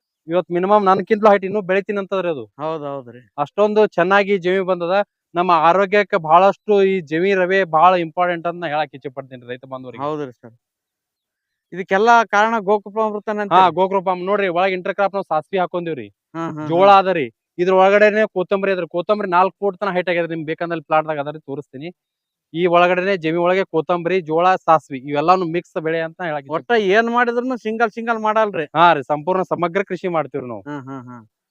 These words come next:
Speaker 2: ಒಂದು, ಒಂದ್ ಕೈ ಕೊಟ್ರುನು ಒಂದರಿಂದ ಆದಾಯ ಬರ್ತದ್ರಿ.
Speaker 1: ಹೌದ್ ಹೌದ್ರಿ.
Speaker 2: ಆಯ್ತು, ಒಂದಕ್ಕೊಂದು, ಆ, ಅನುಕೂಲ ಮಾಡ್ಕೊಂಡ್ ಬೆಳಿತೇವ್ರಿ.
Speaker 1: ಹಾ ರೀ.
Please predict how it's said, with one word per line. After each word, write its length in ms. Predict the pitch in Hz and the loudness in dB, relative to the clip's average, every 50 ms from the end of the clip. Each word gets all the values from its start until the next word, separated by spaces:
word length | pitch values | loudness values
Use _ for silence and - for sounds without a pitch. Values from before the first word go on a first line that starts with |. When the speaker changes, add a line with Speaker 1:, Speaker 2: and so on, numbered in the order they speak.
| _ _ _ - | _ _ _ -6
Speaker 2:
ಒಂದು, 400 | 147 185 214 214 220 214 208 202 | -4 -4 -2 0 0 2 2 2
ಒಂದ್ 200 | 202 208 208 202 | 2 0 -2 -2
ಕೈ 180 | - 208 214 | 0 0 0
ಕೊಟ್ರುನು 380 | 208 - 226 208 - 214 233 247 | 0 0 -4 -4 -4 -6 -4 -4
ಒಂದರಿಂದ 420 | 254 247 233 220 226 226 226 233 233 | -2 -4 -4 -4 -6 -6 -4 0 0
ಆದಾಯ 260 | 214 208 202 208 196 | 0 0 0 0 0
ಬರ್ತದ್ರಿ. 440 | 185 185 180 165 - - 156 147 143 | 0 -2 -4 -4 -6 -10 -2 2 4
Speaker 1:
ಹೌದ್ 220 | 156 165 151 135 | 4 4 4 2
ಹೌದ್ರಿ. 360 | 131 131 127 120 113 104 110 120 _ _ _ _ _ _ _ - | 0 0 0 -2 -4 -10 -14 -18 _ _ _ _ _ _ _ -4
Speaker 2:
ಆಯ್ತು, 240 | 170 196 208 196 262 | -4 -2 0 2 2
ಒಂದಕ್ಕೊಂದು, 600 | 247 220 220 233 247 240 - 247 247 254 247 269 269 269 254 240 220 180 160 _ 139 | 2 2 2 2 2 2 2 2 0 2 2 4 4 4 4 2 0 -4 -6 _ _
ಆ, 300 | 147 151 165 165 165 165 | -14 -10 -8 -6 -4 -4
ಅನುಕೂಲ 340 | 175 202 220 - 247 247 247 | -4 -4 0 2 2 2 4
ಮಾಡ್ಕೊಂಡ್ 440 | 240 233 240 233 214 - 247 240 208 | 4 2 2 0 0 -2 -4 -2 0
ಬೆಳಿತೇವ್ರಿ. 400 | 220 220 202 214 202 185 151 131 | -2 -2 0 0 -2 -2 0 0
Speaker 1:
ಹಾ 260 | 135 165 170 165 147 | 2 4 4 4 4
ರೀ. 140 | 123 104 | 0 -2